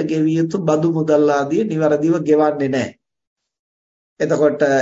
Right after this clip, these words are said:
ඒකෙන් අනිත් අයට ලැබිය යුතු කොටස ලැබෙන්න සලස්වන්නේ. අපි හිතමු හවුලේ භුක්ති විඳින දෙයක් නම් ඒකෙන්, අ, අනිත් සහෝදර සහෝදරියන්ට වෙන් කරන්නට ඕන කොටසක් තියෙනවා. එතකොට ඒක, ඒක වෙන් කරන්නේ නැතුව තමන් තනියෙන් භුක්ති විඳිනවා.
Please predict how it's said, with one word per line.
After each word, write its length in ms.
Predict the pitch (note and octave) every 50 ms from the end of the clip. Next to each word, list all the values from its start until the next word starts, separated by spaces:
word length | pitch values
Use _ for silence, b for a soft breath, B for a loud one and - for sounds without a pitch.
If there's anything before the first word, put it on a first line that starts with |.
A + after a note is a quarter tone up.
| - - -
ඒකෙන් 440 | - D3 D#3+ E3+ E3 E3 F#3 F3 E3
අනිත් 380 | C3+ C#3 D3+ E3 E3 D#3+ - E3+
අයට 220 | E3 D#3+ D#3 D#3 E3
ලැබිය 380 | D3 C3+ C3 C#3 C#3+ D#3 E3 E3
යුතු 220 | E3+ E3 E3 D#3+
කොටස 440 | D#3+ - - D3 D3 - E3 D#3+ - F3
ලැබෙන්න 520 | D#3 D3 C3 C#3+ D#3 D#3+ D#3+ D#3 D#3+ D#3+
සලස්වන්නේ. 760 | D#3+ - D#3 D3+ D3+ D3 - - D#3+ C#3+ C#3+ C#3 C3+ C3 B2+
අපි 180 | B2 B2 D3 C#3+
හිතමු 360 | D3 C#3+ - D#3 D#3 E3+ E3+ E3 - - -
හවුලේ 520 | - - D#3 D3+ D#3 D#3+ D#3+ E3 E3 D#3+ D#3
භුක්ති 340 | D3+ D3+ D3+ - - - D#3
විඳින 300 | D3+ D3 C#3 D3 C#3 C#3 - - - _ _ _ _ - -
දෙයක් 320 | C3+ C3+ C#3+ C#3 A#2+ - - -
නම් 180 | B2+ E3 C4 - B B B B B B _
ඒකෙන්, 440 | - D3+ D#3 D#3 D#3 - E3 F#3+ B3+ C4+ B3+
අ, 140 | A#3+ G3+ F3+ E3+ E3 D#3+ D3+ D3+ - - - -
අනිත් 260 | C#3 D3+ E3 E3+ E3
සහෝදර 460 | E3 - D3 B2 C#3 D3+ D3 D3 D3+ D#3
සහෝදරියන්ට 800 | D3+ - D3 C3+ C#3+ D3 C#3+ D3 D3 D3 D3+ D3+ D3 D3 D#3 D#3+ - F#3+
වෙන් 240 | E3+ E3 E3 E3+ E3
කරන්නට 520 | - - F3 D#3+ D3+ D3+ D3 D3+ D3+ - F3
ඕන 220 | F3+ G3+ A#3 A#3+ -
කොටසක් 440 | - A3 A3 A3+ G#3 - D#3 A#2 -
තියෙනවා. 260 | - - G#2 - - -
එතකොට 200 | - G2+ G#3 G#3+
ඒක, 240 | F#2 - G3 - A3+ -
ඒක 200 | F3 F3 F3+ F3+ - F3+
වෙන් 200 | E3+ F3+ F3+ F#3
කරන්නේ 300 | - G3 F#3 F#3+ F3 E3+
නැතුව 280 | E3+ F3+ - - B3+ A3
තමන් 300 | A#3+ A3+ A#3 A3 A3 A3
තනියෙන් 360 | A3 G#3+ A3 G#3+ A3 B3 C4
භුක්ති 260 | A3+ G3 - - - D#3
විඳිනවා. 340 | C3 G2+ - E2 - -